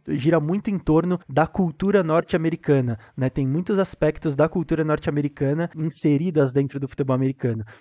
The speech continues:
Então, eu acho que isso é um obstáculo grande. Um outro ponto é que o Michael Jordan mudou o mercado, né? O mercado de consumo em si. Muito porque o mercado era pouco explorado. Era como uma floresta que ninguém nunca tinha entrado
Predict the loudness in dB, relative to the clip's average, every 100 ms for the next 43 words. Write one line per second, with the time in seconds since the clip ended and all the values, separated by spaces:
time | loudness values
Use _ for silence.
0 | _ -2 -2 0 0 0 -2 -8 -8 -2
1 | 2 2 2 0 -2 -2 0 0 -2 -4
2 | 0 2 2 0 -6 -4 0 2 2 0
3 | 2 2 2 -2 -6 -6 -6 -4 -6 -6
4 | -4 0 0 4 6 6 6 4 2 0
5 | 2 2 2 0 0 0 0 -2 -10 -8
6 | -2 0 0 0 0 0 0 0 0 0
7 | -2 -6 -4 -2 -2 -2 0 2 0 -2
8 | -4 -6 -4 0 2 2 0 0 -2 -2
9 | 2 2 2 -2 -2 0 0 2 0 0
10 | 0 0 -2 -6 0 4 6 4 2 -4
11 | -4 -2 -2 0 0 2 4 6 4 2
12 | 0 2 2 0 -4 -6 -2 -2 0 0
13 | 0 -2 -4 -6 -4 -4 0 2